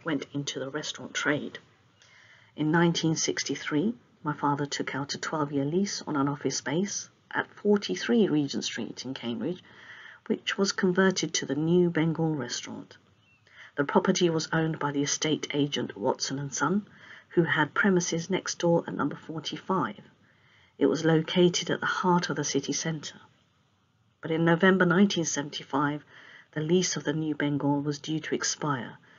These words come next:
but Watsons did not wish to relet the premises, wanting it to enable them to expand their own offices. They were already using the upstairs rooms of the restaurant.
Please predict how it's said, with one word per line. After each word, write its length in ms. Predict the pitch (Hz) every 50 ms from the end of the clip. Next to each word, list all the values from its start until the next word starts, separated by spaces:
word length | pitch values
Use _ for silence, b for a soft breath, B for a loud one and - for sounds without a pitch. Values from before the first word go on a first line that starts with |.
| b b b b b b b
but 160 | - 147 135 120
Watsons 540 | 151 160 - - - - - 151 147 147
did 160 | - - 127 -
not 240 | 160 156 - - -
wish 200 | 151 - - -
to 120 | - -
relet 400 | 156 160 160 151 151 147 - -
the 80 | - 139
premises, 680 | - - 180 175 151 120 - - - - - - - b b b b b b b b b
wanting 400 | - - 156 160 160 - - 139
it 180 | 139 123 - -
to 140 | - - 147
enable 460 | 139 147 156 165 175 175 156 151 151
them 180 | 156 151 151
to 160 | 147 - - -
expand 480 | - - - - - 156 156 156 139
their 140 | 127 131 - - -
own 220 | 175 180 180 - -
offices. 640 | - 170 - - - - - - - - - - _ _ _ _ _ _ _ _ b b b b b b b b b b
They 140 | b 165 156
were 100 | 156 160
already 480 | - - 170 160 160 175 190 190 185 170
using 500 | 165 160 175 185 202 196 196 139 139 143
the 120 | 143 -
upstairs 560 | - 131 - - - - - 143 143 143 143 165
rooms 300 | 175 156 143 135 139 -
of 100 | 92 78
the 120 | - 127
restaurant. 440 | 143 143 143 - - - - -